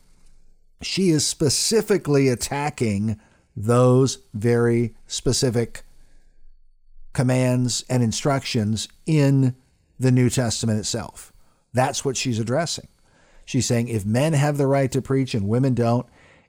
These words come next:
it places women under the authority of men. And yes, it does, because women are under the authority of men, one way or the other.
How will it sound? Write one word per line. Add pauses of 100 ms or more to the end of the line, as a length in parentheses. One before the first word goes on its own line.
it
places
women
under
the
authority
of
men. (380)
And (600)
yes,
it
does, (220)
because (200)
women (120)
are
under
the
authority
of
men, (480)
one
way
or
the
other.